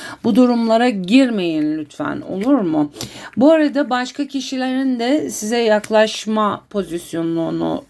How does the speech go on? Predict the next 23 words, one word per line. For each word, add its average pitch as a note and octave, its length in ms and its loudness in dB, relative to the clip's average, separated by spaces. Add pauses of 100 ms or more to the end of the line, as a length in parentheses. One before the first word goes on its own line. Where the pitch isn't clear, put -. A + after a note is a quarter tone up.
gösteriyor D#3+ 720 0
burada. F#3 380 2 (380)
Başka A3+ 300 0
insanlar G3+ 800 0
da G3 260 0
sizinle F3+ 460 -4
görüşmek F3 460 -6
isteyebilir. E3+ 880 0 (360)
Sunumlarda F#3 880 2
bulunabilir. F#3 540 0 (100)
Aynı G#3+ 280 0
zamanda F#3+ 480 -2
geçmişte G#3 1000 0 (280)
kapatmış A#3 640 -2
olduğunuz G3 720 0
bir G#3+ 240 -2 (280)
ilişki G#3 480 -2
de G3+ 120 4
söz E3+ 300 -4
konusu E3 320 -4
olarak D#3 440 -2
gösteriyor E3+ 720 0
ki B3+ 220 2